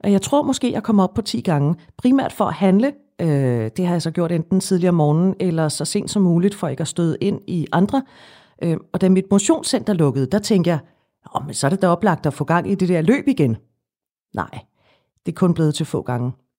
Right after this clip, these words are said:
For jeg synes egentlig ikke, at det der med at bevæge mig ud, det er særlig attraktivt.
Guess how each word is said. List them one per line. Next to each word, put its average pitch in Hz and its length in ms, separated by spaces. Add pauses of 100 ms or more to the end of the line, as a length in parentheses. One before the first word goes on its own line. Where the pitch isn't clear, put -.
(180)
For 190 80
jeg 170 80
synes 220 220
egentlig 180 220
ikke, 175 120
at 185 100
det 190 100
der 175 100
med 170 160
at 165 120 (240)
bevæge 156 260
mig 147 120
ud, 143 140
det 165 200
er 143 120
særlig 143 400
attraktivt. - 600